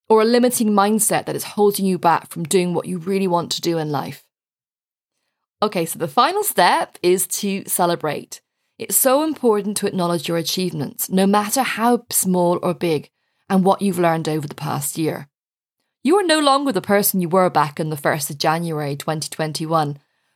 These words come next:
Through your experiences, you've evolved and developed your knowledge and skills.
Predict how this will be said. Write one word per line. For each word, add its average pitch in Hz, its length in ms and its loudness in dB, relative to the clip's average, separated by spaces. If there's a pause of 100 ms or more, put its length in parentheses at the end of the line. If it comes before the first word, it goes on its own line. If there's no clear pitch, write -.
(120)
Through 262 100 2
your 302 220 4
experiences, 196 680 0
you've 180 180 -2
evolved 156 600 0
and 175 120 -4
developed 170 440 -2
your 180 80 -4
knowledge 160 300 -6
and 147 140 -8
skills. - 520 -4